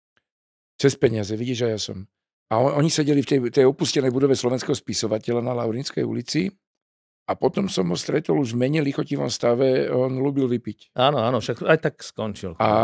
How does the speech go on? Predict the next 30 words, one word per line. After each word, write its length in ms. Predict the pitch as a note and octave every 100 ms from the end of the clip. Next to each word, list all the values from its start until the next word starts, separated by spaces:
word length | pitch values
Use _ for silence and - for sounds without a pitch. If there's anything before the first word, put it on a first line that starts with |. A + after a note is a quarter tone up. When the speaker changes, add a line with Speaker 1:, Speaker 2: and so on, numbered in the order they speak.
| A2+ A2+
Speaker 1:
a 60 |
to 160 | C3 -
on 100 | D#3
bol 120 | D#3
tedy 180 | D3 D3
riaditeľom 460 | C3 C3+ D3 C#3 A#2
Bibiany. 480 | A#2+ B2 B2 A#2+
Speaker 2:
Áno. 340 | A#2+ B2 F3+ A#2+ - _ _ _ _
Speaker 1:
A 320 | A#2+ A#2+ A#2+
velice 720 | A2+ C3 E3+ E3 - C#3+ C3+
sa 160 | B2+ -
musel 240 | A#2+ A#2+
podopierať, 480 | C3+ A#2+ A#2+ B2+ B2
aby 140 | B2 A2+
sa 160 | B2
dostal 240 | A#2 - A#2
do 80 | A2+
tej 160 | B2
Bibiany 400 | A#2+ B2 C3 B2
a 80 | A#2+
to 100 | -
mi 80 | B2+
prišlo 300 | B2 A#2+ C3
neskoročne 480 | B2+ - C3+ B2+ C3
ľúto. 320 | A#2 B2 B2
Hovorím, 240 | B2 B2
že 160 | B2 B2+
to 80 | C3
je 140 | C3 C3 - _
Speaker 2:
No. 320 | G#2 G2+